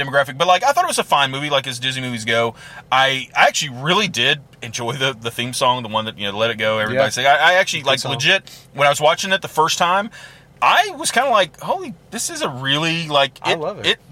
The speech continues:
Speaker 1: swells up, you know,
Speaker 2: Yeah.
Speaker 1: like, it, it's a good song. I didn't think the movie's all that great, though. Like, I thought the story was just okay. And this trailer,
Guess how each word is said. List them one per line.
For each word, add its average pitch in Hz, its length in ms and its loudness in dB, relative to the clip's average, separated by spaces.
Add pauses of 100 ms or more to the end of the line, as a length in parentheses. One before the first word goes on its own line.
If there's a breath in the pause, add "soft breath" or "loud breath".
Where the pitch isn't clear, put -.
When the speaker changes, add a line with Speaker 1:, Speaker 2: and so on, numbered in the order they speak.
(220)
Speaker 1:
swells 170 500 2
up, 202 240 2
you 131 100 -6
know, 135 120 2
Speaker 2:
Yeah. - 60 2
Speaker 1:
like, 160 200 2
it, 175 120 -6
it's 165 140 -6
a 175 60 -4
good 135 280 -6
song. 170 280 2 (560 loud breath)
I 208 60 6
didn't 359 120 2
think 320 120 -2
the 214 40 0 (100)
movie's 180 200 -4
all 104 100 2
that 98 140 -6
great, 98 180 -6
though. 85 160 -8
Like, 127 160 0
I 185 40 4
thought 220 100 2
the 185 60 -6
story 156 300 2
was 143 160 -4
just 135 160 -6
okay. 123 520 0 (280 loud breath)
And 143 120 2
this 247 120 0
trailer, 269 460 2